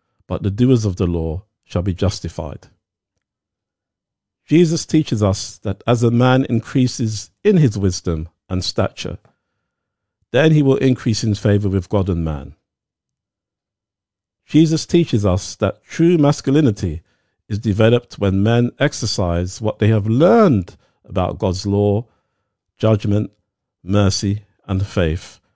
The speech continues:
practically. To be a man is not just to know what God says,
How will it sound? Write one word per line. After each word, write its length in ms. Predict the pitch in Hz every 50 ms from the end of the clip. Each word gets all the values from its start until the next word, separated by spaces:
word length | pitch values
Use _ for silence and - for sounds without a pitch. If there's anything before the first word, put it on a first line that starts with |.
| _ _ _ _ _ _ _ _
practically. 680 | - - 87 - - 95 - - 90 76 65 64 78 _ _ _ _ _ _ _ _ _ _ _ _ _ _ _ _ _ _ _ _ _ _ _ _ _ _ _ _ _ _
To 80 | -
be 180 | 113 127 143 151
a 80 | 156 147
man 380 | 143 147 147 143 139 135 131 -
is 120 | 113 107
not 220 | 113 123 131 - 104
just 220 | 127 120 - - -
to 80 | 120
know 320 | 107 107 117 139 165 175 165
what 220 | 123 - - -
God 180 | - 85 78 -
says, 560 | - - 92 80 80 80 - - - -